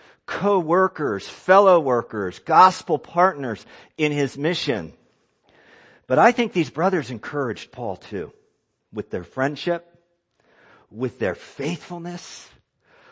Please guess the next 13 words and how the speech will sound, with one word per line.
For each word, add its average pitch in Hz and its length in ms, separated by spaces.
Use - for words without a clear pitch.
with 131 260
their 107 140
stick-to-itness, - 1400
with 135 240
their 120 160
courage. 185 840
I 190 200
think 196 420
he 175 640
mentions 156 920
them 135 680
by 113 280
name 110 540